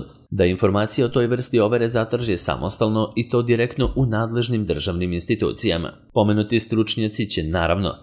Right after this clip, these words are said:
kompletno obraditi sva dokumenta koja ulaze u sastav tenderske dokumentacije, ali i ona koja čine tehničku ili građevinsku, te tako klijenti mogu da dobiju profesionalno prevedene građevinske projekte,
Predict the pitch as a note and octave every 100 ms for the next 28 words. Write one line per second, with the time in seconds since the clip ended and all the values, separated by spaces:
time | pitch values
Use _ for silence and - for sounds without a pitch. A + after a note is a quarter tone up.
0 | - - G2+ A#2 A#2 C#3 B2 A#2+ A#2+ B2
1 | A#2+ - A#2+ A#2+ - F2+ C#2+ D2+ G#2+ -
2 | A2 G2+ A#2 A#2 A2+ A#2+ - C3 A#2+ A2+
3 | - G#2 - D#2 E2 F#2 - G#2 G2+ -
4 | G#2+ G2+ G2 D#2 - E2+ - - - D2+
5 | D#2 F2 - A2 G2+ F#2+ A2 G#2 A#2 A2
6 | C3+ A#2 B2 D#2+ - G2+ - A2 - A#2
7 | A#2 A2+ E2+ D#2+ F#2 F#2 F#2+ - E2 -
8 | _ - E2 F2+ - G#2 - G#2+ A2 A#2+
9 | C3+ A2+ A#2 A#2+ A#2+ A2 G#2+ B2+ A#2 -
10 | D2+ - G2+ - G2+ G#2 G2+ A2 G2+ G#2+
11 | G#2+ G#2 A2 E2 F#2 F2+ F2+ - - G#2
12 | G2+ G2 - F#2+